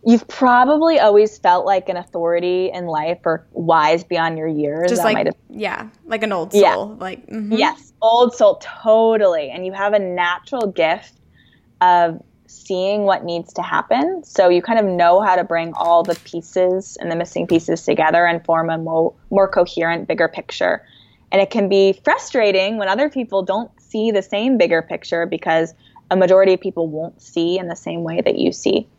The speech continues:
Speaker 1: Um, but ultimately, you are here to be a role model and are known as someone with high ideal standards and goals, not only for yourself, but everyone else, and have this insatiable quest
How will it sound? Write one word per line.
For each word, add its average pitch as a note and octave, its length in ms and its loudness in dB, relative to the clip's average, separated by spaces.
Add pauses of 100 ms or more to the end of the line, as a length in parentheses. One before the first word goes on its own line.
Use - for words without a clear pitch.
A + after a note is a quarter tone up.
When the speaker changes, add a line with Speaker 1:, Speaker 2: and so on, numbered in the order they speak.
(480)
Speaker 1:
Um, E3+ 480 2 (320)
but G3 280 0 (460)
ultimately, A3+ 520 -2
you G#3 140 0
are C#4 120 0
here A#3+ 360 -2
to G3+ 80 0
be F3+ 280 -4
a G3 80 0
role E3+ 240 -2
model D#3+ 560 -4 (680)
and F3+ 320 4
are F3+ 140 0
known F3+ 300 -2
as F#3+ 160 -2
someone F3 300 -6
with E3+ 120 -2
high E3+ 360 -2
ideal E3+ 480 -2
standards E3 680 -8 (280)
and D#3+ 180 -4
goals, D3 380 0
not E3 160 0
only E3 220 0
for E3 140 -2
yourself, E3 420 -2
but - 120 -2
everyone D#3+ 400 0
else, - 300 -6
and - 80 -10
have D#2+ 160 -6
this - 180 -4
insatiable A3 1040 2
quest - 680 -4